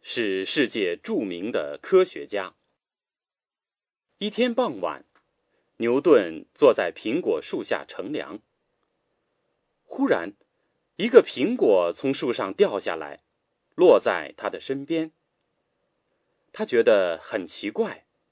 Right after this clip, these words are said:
心想：“苹果为什么会掉下来呢？一定是因为它熟透了。”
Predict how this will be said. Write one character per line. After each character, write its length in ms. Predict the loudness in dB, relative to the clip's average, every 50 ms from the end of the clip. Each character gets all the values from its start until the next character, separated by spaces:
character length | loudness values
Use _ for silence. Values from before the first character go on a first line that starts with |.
| _ _ _ _
心 220 | -14 -8 -8 -6
想 280 | -6 -6 -8 -10 -10 -14 _ _ _ _ _ _ _ _ _ _ _ _ _ _ _ _ _
：“苹 240 | -4 -2 0 0 0
果 480 | 2 2 4 4 4 2 0 -2 -6 _
为 140 | -6 -4 -4
什 160 | -4 -4 -4
么 80 | -4 -4
会 200 | -4 -4 -4 -4
掉 320 | -4 -2 -2 -2 -2 -2
下 120 | -2 -2 -4
来 200 | -2 -2 -4 -4
呢？ 180 | -6 -8 -10 -12 _ _ _ _ _ _ _ _ _ _ _ _ _ _ _ _ _ _ _ _ _ _ _ _ _ _ _ _ _ _ _ _ _ _ _ _ _
一 200 | -10 -8 -8 -2
定 480 | 2 2 2 2 2 -2 -4 -6 -8 -6
是 160 | -4 -4 -2
因 140 | -2 -2 -2
为 100 | -2 -4
它 180 | -4 -6 -8
熟 300 | -8 -8 -8 -8 -8 -8
透 340 | -8 -8 -6 -4 -4 -4 -4
了。” 200 | -4 -6 -10 -14